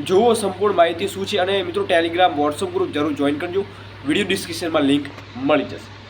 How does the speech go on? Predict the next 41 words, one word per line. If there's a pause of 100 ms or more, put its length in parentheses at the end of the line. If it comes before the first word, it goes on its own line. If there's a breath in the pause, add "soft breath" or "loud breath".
(200)
મિત્રો,
પહેલી
આપણે
સેકન્ડરીની
વાત
કરીએ (280)
તો
કેટલી
જગ્યાઓ
આવી
શકે
છે
અને
હાયર
સેકન્ડરીમાં
મેરિટ
કેટલું
રહી
શકે,
એના
ઉપર
પ્રોપર (440)
વાત
કરવાના
છીએ. (300)
માધ્યમિક
વિભાગ
વિષયની
વાત
કરીએ,
ગણિત
વિજ્ઞાન, (440)
જે
તમને
અહીંયા
સ્ક્રીન
ઉપર
જોવા
મળી
રહ્યું
છે,